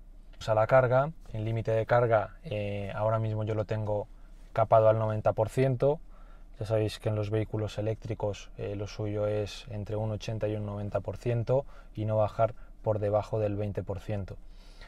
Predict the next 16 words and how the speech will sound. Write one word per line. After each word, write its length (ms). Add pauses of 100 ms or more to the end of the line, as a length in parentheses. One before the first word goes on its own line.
(220)
En 140
este 180
Volvo 240
X 200
C 120
cuarenta 360
también 220
vamos 240
a 80
poder 300
regular 460 (500)
el 140
amperaje 500
máximo 440
de 100
carga 400